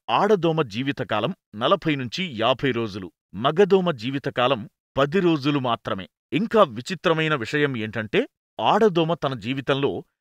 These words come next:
ఒక్కసారి మాత్రమే లైంగిక సంపర్కం జరుపుతుంది. ఆ ఒక్కసారికే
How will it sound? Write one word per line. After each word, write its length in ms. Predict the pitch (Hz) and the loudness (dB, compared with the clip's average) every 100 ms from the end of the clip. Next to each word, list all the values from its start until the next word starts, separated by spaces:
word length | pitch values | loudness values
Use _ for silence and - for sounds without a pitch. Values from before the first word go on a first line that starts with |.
| - | -6
ఒక్కసారి 560 | 127 - 226 - 170 139 | -4 -2 -2 0 0 0
మాత్రమే 480 | 123 - 113 143 - - | -2 -4 -6 -6 -8 -10
లైంగిక 480 | 92 139 190 196 175 | 0 2 2 -2 -4
సంపర్కం 640 | 147 131 135 131 - 175 | -4 -4 -2 -2 -2 -4
జరుపుతుంది. 600 | 104 123 151 131 123 92 - _ - | -4 -6 -6 -8 -8 -8 -14 _ -10
ఆ 120 | 95 | -6
ఒక్కసారికే 880 | 101 101 - 208 - 165 147 160 95 | -4 -4 0 0 4 4 4 0 -2